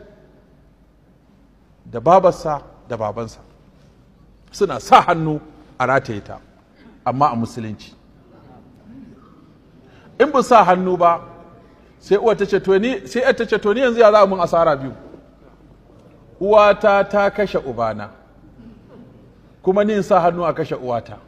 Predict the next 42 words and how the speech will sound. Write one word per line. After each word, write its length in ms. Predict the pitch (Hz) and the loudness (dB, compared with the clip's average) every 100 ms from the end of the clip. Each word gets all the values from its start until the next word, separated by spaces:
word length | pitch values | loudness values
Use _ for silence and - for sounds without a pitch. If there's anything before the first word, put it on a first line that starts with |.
| - - - - - - | -20 -20 -20 -20 -20 -10
To 120 | 143 | -2
me 80 | 170 | 0
ya 80 | |
rage 220 | 202 190 185 | 2 2 -2
mun 100 | 165 | -2
kuma 200 | 175 160 | -6 -4
a 60 | 139 | -4
duniya?" 340 | 139 139 110 - - - - - - - | -6 -8 -10 -12 -20 -20 -20 -20 -20 -6
Da 80 | 156 | 2
haka 220 | 180 180 | 4 4
na 180 | 156 160 | 2 4
yafe 200 | 160 147 127 | 4 2 -6
mata. 240 | 120 117 - - - - - - - - - - - - | -6 -10 -16 -20 -20 -20 -20 -20 -20 -20 -20 -20 -20 -12
Shikenan 440 | 175 196 165 160 | -12 -2 -2 -2
sai 140 | 151 185 | -2 -2
a 40 | 165 | -2
ce, 160 | 175 - | -6 -6
"To 160 | 151 | -10
ke 180 | 139 185 | -2 -2
uwa 300 | 208 214 214 | -2 0 0
da 80 | 196 | 0
uba 280 | 160 160 175 | -4 2 2
ɗinku 400 | 170 185 185 175 | 2 -8 -8 -8
ba 80 | 156 | -10
ku 140 | 147 | -6
yafe 340 | 147 156 151 127 | -2 -2 -2 -6
ba, 180 | 110 101 - - _ _ | -6 -8 -16 -20 _ _
to 80 | 147 | -10
yanzu 300 | 151 143 165 | -8 -8 -10
diya 520 | 143 185 214 185 160 - - - - _ | -8 -6 2 2 2 -2 -16 -20 -20 _
za 220 | 113 151 147 | -2 -2 -2
a 60 | |
yi 60 | 117 | -6
dole. 380 | 98 160 143 98 - - - - - - - - - _ _ | 0 2 2 0 -10 -20 -20 -20 -20 -20 -20 -20 -20 _ _
Saboda 240 | - 160 160 | -8 -2 -2
haka 160 | 165 139 | -2 -6
ku 220 | 208 226 | -6 0
yanzu 280 | 202 160 165 | 0 -2 0
za 180 | 170 147 | 0 0
a 40 | |
ba 180 | 143 151 | 0 -2
ku 340 | 151 143 139 | -2 -8 -8